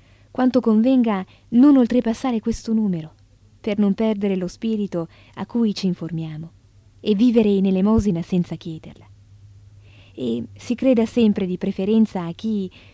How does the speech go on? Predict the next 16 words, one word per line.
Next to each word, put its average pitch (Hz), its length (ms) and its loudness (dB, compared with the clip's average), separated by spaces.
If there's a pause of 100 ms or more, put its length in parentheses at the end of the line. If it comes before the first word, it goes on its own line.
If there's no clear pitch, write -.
(160)
con - 180 -4
innumerevoli 226 640 2
travagli 190 640 -6
e 165 40 -8
con 190 160 -4
l'aiuto 196 300 -2
delle 175 220 -4
preghiere 196 460 -2
di 175 120 -4
molte 175 280 -2
persone, 180 540 -8 (500)
ha 220 100 0
cercato 208 420 -4
la 185 120 -4
soluzione 175 500 -8
migliore. 156 500 -12